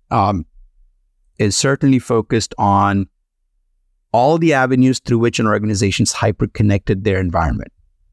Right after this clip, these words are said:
not just their own business, but their channel partners, their business partners, their supply chain,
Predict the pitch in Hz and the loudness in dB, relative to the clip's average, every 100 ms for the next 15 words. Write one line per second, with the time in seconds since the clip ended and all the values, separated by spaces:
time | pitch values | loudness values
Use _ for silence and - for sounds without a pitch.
0 | _ - 101 92 - 104 90 95 107 113 | _ -2 0 0 -4 -4 -4 0 2 2
1 | 113 117 120 - 120 127 139 180 - 90 | 2 0 -2 0 0 2 0 -2 -6 -8
2 | - 82 - 110 110 110 - 107 - 117 | -4 -4 -2 -2 0 -2 0 -2 -2 -2
3 | 104 104 101 - 92 87 85 80 120 113 | 0 0 -4 -2 -2 0 -2 -2 0 0
4 | 117 - 110 104 - 104 104 101 95 - | 0 0 -2 -2 -2 -2 -2 -2 -6 -6
5 | - - 107 117 117 - 113 110 110 110 | -8 -4 -2 0 0 0 0 0 0 -2